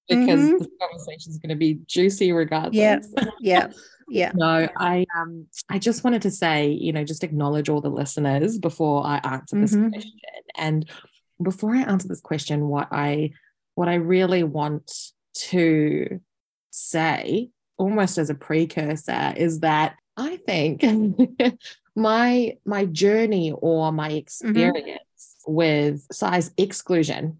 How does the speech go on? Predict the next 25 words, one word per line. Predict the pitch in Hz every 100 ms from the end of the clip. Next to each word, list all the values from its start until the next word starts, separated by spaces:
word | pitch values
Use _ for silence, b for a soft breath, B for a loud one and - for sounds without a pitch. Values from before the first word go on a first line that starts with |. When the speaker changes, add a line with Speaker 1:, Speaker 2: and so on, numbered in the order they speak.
| _
Speaker 1:
and | 165 160
fat | 160 -
phobia | - 208 190 - -
Speaker 2:
Mm-hmm. | - _ _ 170
Speaker 1:
has | 156
been | 151 160 156 156
very | 160 156 175 170
similar | 160 - 165 160 151 90 254 240 -
to | - 160 151 -
a | 156
lot | 156 156 165 165 165 160 160
of |
other | 151 156
plus | - 151 139
size | - 156 156
women, | 156 170 359 - _ -
Speaker 2:
Yeah, | 170
yeah. | 156
Speaker 1:
uh, | 165 165 196
a |
lot | 175 175 175
of | 165 -
other | 160 160 156 156
curvy | - - 247 254
women, | 185 160 156 160